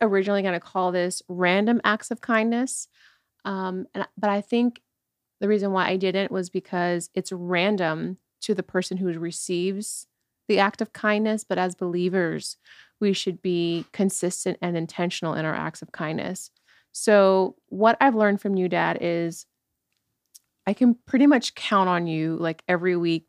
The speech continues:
to call me or call Josh and say, "If you guys need anything, just let me know." Um, and not only do you just say, "If you guys need anything," you'll actually call Josh and say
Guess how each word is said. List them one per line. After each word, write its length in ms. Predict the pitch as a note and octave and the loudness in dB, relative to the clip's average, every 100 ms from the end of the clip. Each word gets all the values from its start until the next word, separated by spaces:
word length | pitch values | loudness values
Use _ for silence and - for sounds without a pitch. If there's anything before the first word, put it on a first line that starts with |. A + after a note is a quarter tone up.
| - | -10
to 100 | F3+ | -8
call 280 | - F3 | 0 0
me 280 | F3 E3+ E3 | 0 -2 -2
or 80 | E3+ | -2
call 280 | F3 - E3 | -2 0 0
Josh 560 | D#3+ D#3 E3 F3+ - - _ _ _ _ _ - | 0 0 0 0 -8 -14 _ _ _ _ _ -2
and 200 | F3+ F3+ | 0 0
say, 640 | - F3 E3+ E3 E3 F#3+ - | 0 0 2 0 -2 -8 -10
"If 120 | A3+ | -4
you 60 | |
guys 240 | A#3 B3+ B3 | 2 2 4
need 100 | C4 | 4
anything, 360 | B3+ B3 A#3+ A#3+ | 4 4 2 0
just 140 | - | 0
let 140 | A3+ G#3 | -4 -2
me 140 | A3 | 0
know." 480 | G#3+ G#3 G3+ G3+ G3+ _ _ _ _ - | 0 0 0 -2 -6 _ _ _ _ -4
Um, 540 | F#3+ F#3 F3+ F3 F3 - _ - | -2 0 -2 -4 -6 -10 _ -6
and 120 | G3+ | 2
not 180 | A3 A#3+ | 6 6
only 240 | C4 C4+ | 6 4
do 100 | A3 | 2
you 160 | G#3 G3+ | 0 2
just 220 | F#3+ F#3+ | 0 0
say, 160 | G3+ F3+ | 0 0
"If 120 | F#3 | 0
you 80 | F#3+ | 0
guys 280 | F3 F3 - | 2 2 2
need 140 | F3+ | -2
anything," 480 | F3 E3+ - E3+ E3 | 0 -2 -4 -4 0
you'll 180 | F#3 D#3+ | 0 0
actually 440 | D#3+ - F#3 E3+ | -2 -4 -6 -6
call 400 | - - F3+ E3 | -8 -2 2 2
Josh 580 | D#3+ D#3+ E3+ E3+ - - _ _ _ _ | 0 -2 -4 -6 -10 -14 _ _ _ _
and 120 | F3+ F3 | -4 -4
say 600 | - E3+ D#3+ D#3+ - - | -2 0 0 -2 -4 -12